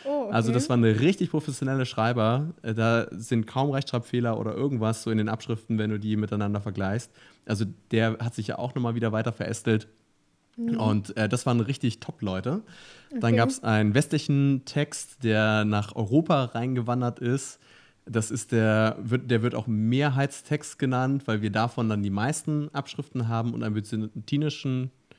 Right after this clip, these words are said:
Speaker 2: Text, so eine Textfamilie, die Richtung Osten ein bisschen gewandert ist. Und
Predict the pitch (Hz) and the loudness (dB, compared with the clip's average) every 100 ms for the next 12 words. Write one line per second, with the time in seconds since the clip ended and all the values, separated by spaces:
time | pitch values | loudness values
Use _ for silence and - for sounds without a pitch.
0 | _ 139 139 - - 123 117 113 101 101 | _ -2 -2 -4 -8 -4 0 2 0 -2
1 | 127 - 123 123 120 113 107 101 104 113 | -8 -4 0 2 0 0 0 0 -4 -6
2 | 110 120 127 117 - 113 113 - - _ | -6 -6 -6 -6 -4 -4 -6 -14 -20 _
3 | - 104 110 110 - 113 107 - - 104 | -6 0 4 2 0 -2 -2 -4 -10 -2
4 | 101 101 98 | 0 0 -2